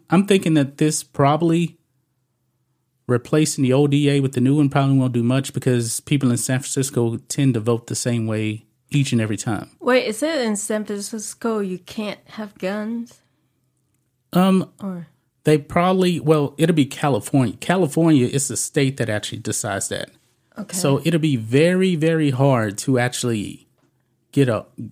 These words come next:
Speaker 1: be armed in California because it's run by liberals.
Speaker 2: Well, I agree with her. I mean, it's not a bad idea, like, to learn, you know, kung fu.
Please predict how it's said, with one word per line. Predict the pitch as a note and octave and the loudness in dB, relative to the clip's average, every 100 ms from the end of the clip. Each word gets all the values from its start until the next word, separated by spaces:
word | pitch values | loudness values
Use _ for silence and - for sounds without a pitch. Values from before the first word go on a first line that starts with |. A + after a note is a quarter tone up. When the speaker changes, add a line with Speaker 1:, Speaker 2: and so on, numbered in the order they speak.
| - | -4
Speaker 1:
be | C3+ C#3+ C#3+ | 2 2 4
armed | D#3 C#3 A#2+ | 4 4 2
in | A#2 A2+ A2 | 0 -2 -4
California | A#2 - G#2 G#2 B2 A2 - - _ _ _ _ _ _ _ _ _ _ _ - | -4 -2 -2 -2 -2 -2 -6 -14 _ _ _ _ _ _ _ _ _ _ _ -2
because | C3 C3+ C#3 B2 | 0 4 2 4
it's | B2 - | 0 2
run | B2+ A#2+ | 0 2
by | A2 | 0
liberals. | G#2+ B2 A2 - - - F#4 | 0 0 -2 -8 -10 -12 -8
Speaker 2:
Well, | A3+ A#3+ A#3 A3+ - _ _ _ _ _ - | -2 2 2 0 -2 _ _ _ _ _ -8
I | A3 F4 | -4 -2
agree | G#4+ G3+ G#3 B3+ | -4 -4 -2 -2
with | A#3+ F#3+ | -2 -6
her. | - G#3 G#3+ | -8 -4 -4
I | F3 F#3+ | -4 -2
mean, | G3+ G3 | -2 -2
it's | F#3+ - | -4 -4
not | G3 F3+ | -4 -4
a | |
bad | D#3+ F3 F3+ | -4 -6 -4
idea, | E3 D#3 F3 E3+ E3+ E3 | -6 -4 -4 -4 -4 -6
like, | D#3+ D#3 D#3 - _ - | -6 -8 -10 -14 _ -20
to | - | -14
learn, | D3+ D#3+ D#3+ D#3+ D#3 D3+ - _ - | -8 -6 -6 -6 -8 -10 -14 _ -14
you | E3+ | -10
know, | D3+ C#3 D3+ _ _ _ _ _ _ _ _ _ | -10 -12 -16 _ _ _ _ _ _ _ _ _
kung | - F3+ F3+ | -14 -10 -10
fu. | - G3 G#3 A3+ | -8 -6 -4 -6